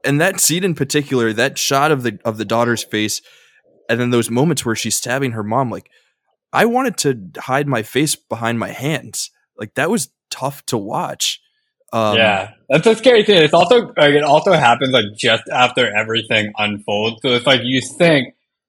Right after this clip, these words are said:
Speaker 2: which, and I always forget that Ben just shoots Mister Cooper, right? Like, I always forget
Speaker 1: <laughs>
Speaker 2: that he just shoots him, which is honorable mention, best death <laughs> maybe of the movie, that he just turns around and blasts him.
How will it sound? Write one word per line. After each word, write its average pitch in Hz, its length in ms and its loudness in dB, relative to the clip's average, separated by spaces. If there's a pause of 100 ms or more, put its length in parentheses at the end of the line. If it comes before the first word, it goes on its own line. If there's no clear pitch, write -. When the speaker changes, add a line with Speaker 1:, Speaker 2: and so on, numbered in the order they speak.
(180)
Speaker 2:
which, 139 220 -4
and 147 120 4
I 143 120 6
always 196 340 4
forget 143 300 2
that 107 260 0
Ben 113 340 4
just 104 200 -4
shoots - 520 -6 (320)
Mister 107 360 -8
Cooper, 92 400 -8
right? 110 180 4
Like, 113 160 4
I 120 160 6
always 120 400 4 (100)
forget 107 380 4 (140)
Speaker 1:
<laughs> - 140 -20
Speaker 2:
that 110 120 0
he 123 160 2
just 139 240 4
shoots 160 460 -2
him, 156 160 4 (180)
which 170 160 4
is 175 180 2
honorable 165 440 4
mention, 113 600 0
best 110 520 0
death 123 300 4
<laughs> - 20 0
maybe 160 500 4
of 156 140 6 (100)
the 139 100 -2
movie, 139 360 0 (300)
that 196 120 4
he 170 160 4
just 165 240 0
turns 139 240 4
around 131 380 6
and 110 120 -2
blasts 113 520 2
him. 101 220 0